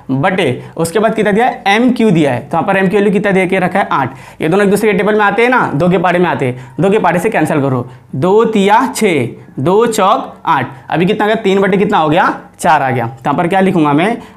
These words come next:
आरएम बटे क्या आ जाएगा यहाँ पर? ये एमक्यू बराबर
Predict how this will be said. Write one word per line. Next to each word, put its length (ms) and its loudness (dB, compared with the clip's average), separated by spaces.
आरएम 480 2
बटे 220 0
क्या 100 0
आ 20 2
जाएगा 160 0
यहाँ 120 -2
पर? 120 0
ये 480 -2
एमक्यू 720 0
बराबर 440 2